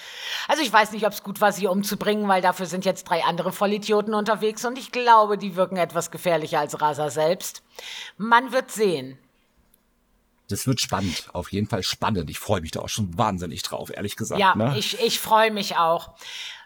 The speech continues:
Speaker 1: Dann haben sie ja festgelegt, dass es kein Explosive geben wird in Season zwei. Das war ja eigentlich, sollte das ja kommen.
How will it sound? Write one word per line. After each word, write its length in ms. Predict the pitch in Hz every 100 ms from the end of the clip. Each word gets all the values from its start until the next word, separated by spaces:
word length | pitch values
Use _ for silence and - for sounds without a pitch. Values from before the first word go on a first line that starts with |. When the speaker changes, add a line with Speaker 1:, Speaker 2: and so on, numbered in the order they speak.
| _
Speaker 1:
Dann 180 | 214 269
haben 200 | 359 359
sie 160 | 320
ja 120 | 269 233
festgelegt, 720 | 240 226 - 277 294 339 240
dass 160 | 226
es 140 | - -
kein 360 | - 196 302 175 277
Explosive 1080 | - - - 294 359 370 - - 156 - -
geben 440 | 185 185 170 165 131
wird 340 | 156 156 -
in 220 | - 196
Season 400 | 202 240 240 233
zwei. 380 | - 208 139 123 -
Das 220 | 175 -
war 160 | 185 175
ja 160 | 170 - 156
eigentlich, 680 | 170 202 240 240 254 269 -
sollte 320 | 190 190 185
das 200 | 170 165
ja 100 | 147
kommen. 440 | - 143 208 254